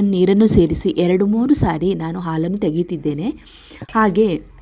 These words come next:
ಒಂದು ಲೀಟರ್ನಷ್ಟು ಹಾಲನ್ನು ತೆಗೆದಿಟ್ಟುಕೊಂಡಿರುತ್ತೇನೆ. ಇಷ್ಟೇ ನಮಗೆ ಸರಿಯಾದ ಅಳತೆ, ಒಂದು ಲೀಟರ್ನಷ್ಟು ಹಾಲು ಸಾಕು. ಮೂರು ಬಾರಿ ನಾನು ಮಿಕ್ಸಿಯಲ್ಲಿ ಕರಗಿಸಿ ನಿ-, ಹಾಲನ್ನು ತೆಗೆಯುತ್ತಿದ್ದೇನೆ.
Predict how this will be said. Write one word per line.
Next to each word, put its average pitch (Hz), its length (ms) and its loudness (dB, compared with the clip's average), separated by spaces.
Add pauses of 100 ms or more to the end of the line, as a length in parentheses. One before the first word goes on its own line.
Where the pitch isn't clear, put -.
(320)
ಒಂದು 247 280 4
ಲೀಟರ್ನಷ್ಟು 202 680 -2
ಹಾಲನ್ನು 175 680 -6 (200)
ತೆಗೆದಿಟ್ಟುಕೊಂಡಿರುತ್ತೇನೆ. 208 1040 2 (840)
ಇಷ್ಟೇ 320 340 2
ನಮಗೆ 208 500 0
ಸರಿಯಾದ 180 560 -2 (240)
ಅಳತೆ, 185 480 -2
ಒಂದು 214 200 0
ಲೀಟರ್ನಷ್ಟು 175 500 -4
ಹಾಲು 185 340 -6
ಸಾಕು. 220 460 -8 (1200)
ಮೂರು 269 300 8
ಬಾರಿ 202 280 -2
ನಾನು 175 380 -6 (680)
ಮಿಕ್ಸಿಯಲ್ಲಿ 180 600 2
ಕರಗಿಸಿ 175 460 -2
ನಿ-, 208 200 -4
ಹಾಲನ್ನು 170 380 -2
ತೆಗೆಯುತ್ತಿದ್ದೇನೆ. 156 840 0